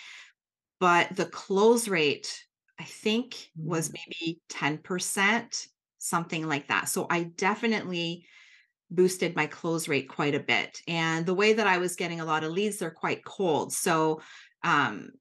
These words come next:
Speaker 1: you know, a thirty percent close rate would be considered really good, but I was nowhere near that. So that definitely helped me to boost that.
Speaker 2: Mm-hmm.
Speaker 1: And I think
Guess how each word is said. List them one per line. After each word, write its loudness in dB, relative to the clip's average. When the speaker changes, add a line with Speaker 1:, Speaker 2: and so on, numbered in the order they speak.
Speaker 1:
you 0
know, -4
a -2
thirty 6
percent 2
close 4
rate 4
would 2
be -2
considered -4
really -4
good, -2
but 0
I 0
was -2
nowhere -4
near -2
that. 2
So -2
that -2
definitely -2
helped -4
me -2
to -6
boost -4
that. 0
Speaker 2:
Mm-hmm. -2
Speaker 1:
And -4
I 0
think 2